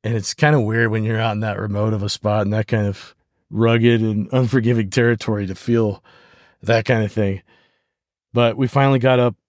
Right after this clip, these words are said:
to the saddle, which was the first place you could sit in about an hour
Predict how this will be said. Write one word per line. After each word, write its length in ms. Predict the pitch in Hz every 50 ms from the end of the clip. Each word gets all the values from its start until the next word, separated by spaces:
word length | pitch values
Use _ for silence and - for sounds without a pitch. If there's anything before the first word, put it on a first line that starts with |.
| _ _ -
to 160 | - 127 120 107
the 160 | 95 110 104
saddle, 440 | - - 139 131 135 135 131 131 123
which 180 | 117 107 -
was 120 | 117 107 101
the 80 | 110
first 260 | - 151 151 - -
place 240 | - 143 127 120 -
you 60 | 113
could 140 | - 113 95
sit 320 | - - - 135 117 - -
in 100 | 104 101
about 220 | 85 104 104 90
an 100 | 87 78
hour 320 | - 101 98 98 92 85